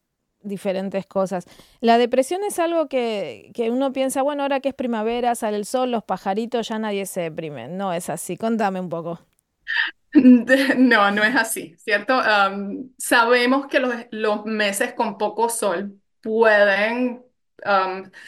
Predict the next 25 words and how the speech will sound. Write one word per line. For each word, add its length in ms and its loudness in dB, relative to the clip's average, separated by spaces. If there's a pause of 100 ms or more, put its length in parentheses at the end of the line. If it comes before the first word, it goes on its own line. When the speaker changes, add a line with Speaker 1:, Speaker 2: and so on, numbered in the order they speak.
(220)
Speaker 2:
ser 520 2
de, 580 2
de 160 -8
factor 420 0
de 100 2
riesgo 600 -2 (600)
para 280 4
desarrollar 920 0
un 120 -10
trastorno 520 -6
de 180 2
depresión, 560 -4
pero 160 2
la 180 6
depresión 460 -2
no 80 -2
escoge 400 0
en 140 -4
qué 120 -8
momento 600 -4
del 160 2
año 320 0
va 80 0
a 40 -2
suceder. 680 0